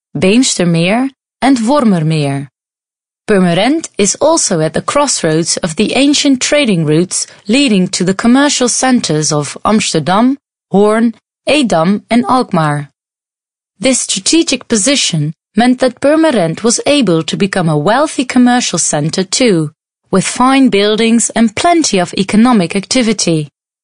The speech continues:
As a result, many markets grew up in the town, where all sorts of regional products ranging from fish to livestock and vegetables were traded. These markets were essential for the town's burgeoning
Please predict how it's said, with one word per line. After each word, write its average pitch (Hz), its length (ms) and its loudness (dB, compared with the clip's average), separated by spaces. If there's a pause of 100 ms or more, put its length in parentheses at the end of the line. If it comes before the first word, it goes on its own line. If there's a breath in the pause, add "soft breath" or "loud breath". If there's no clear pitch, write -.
(600)
As 214 180 0
a 277 80 0
result, 170 560 -2 (260 loud breath)
many 294 260 2
markets 254 600 2
grew 233 240 2
up 269 180 -2
in 185 120 2
the 165 80 0
town, 151 500 -2 (200 soft breath)
where 180 220 -2
all 277 280 2
sorts - 420 -2
of 170 220 -2
regional 208 400 2
products 156 680 -2
ranging 180 440 -2
from 165 260 -4
fish - 480 -2
to - 160 -2
livestock 208 760 0 (220 loud breath)
and 226 160 0
vegetables 156 800 -2
were 196 60 2
traded. 190 600 -2 (840)
These 302 280 0
markets 185 540 0
were 220 100 2
essential 247 640 0
for - 140 -6
the 208 100 0
town's 214 400 -2
burgeoning 196 800 0